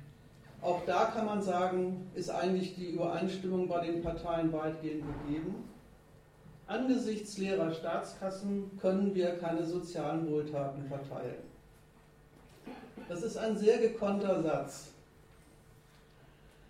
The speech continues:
Der lebt nämlich davon, dass er implizit behauptet,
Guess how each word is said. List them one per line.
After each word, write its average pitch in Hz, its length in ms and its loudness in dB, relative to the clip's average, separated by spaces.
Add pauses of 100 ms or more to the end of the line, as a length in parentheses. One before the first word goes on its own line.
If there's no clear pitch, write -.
(360)
Der 190 460 6 (400)
lebt 214 420 2
nämlich 185 360 2
davon, 170 720 0 (840)
dass 190 200 2
er 175 460 2
implizit 226 720 2
behauptet, 165 760 0